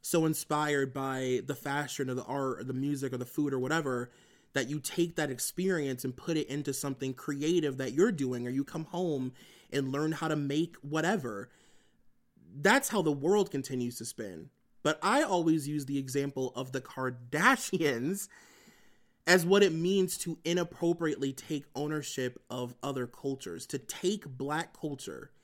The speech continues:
and, and, and blatantly steal from it, to, to look through magazines and books and Tumblr pages and whatever and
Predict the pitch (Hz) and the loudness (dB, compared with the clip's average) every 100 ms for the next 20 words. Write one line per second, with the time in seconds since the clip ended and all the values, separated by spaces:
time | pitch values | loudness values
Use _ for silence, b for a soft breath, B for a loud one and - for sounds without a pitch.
0 | b b b b b 151 160 151 151 - | b b b b b 2 2 2 -2 2
1 | 156 156 - 160 156 139 - 175 175 233 | 2 2 0 0 0 -2 2 6 8 8
2 | 302 240 208 185 - - 202 214 160 127 | 6 2 0 0 -2 -4 0 4 4 2
3 | 131 - - - 135 113 101 - - 180 | -2 -10 -20 -6 -4 -4 -8 -10 2 2
4 | 165 - 180 170 185 202 196 165 156 165 | 2 -2 0 2 2 2 0 2 2 2
5 | 165 147 147 139 135 135 127 165 156 - | 0 0 0 0 0 -2 0 -2 -2 -6
6 | - 131 135 131 127 131 B B B B | -6 -4 -2 -2 -4 -8 B B B B
7 | - 180 180 165 156 156 139 127 127 123 | -4 -2 0 0 0 -2 -2 -2 -4 -2
8 | 131 139 156 170 131 131 139 | -2 -2 -2 0 -2 -2 -4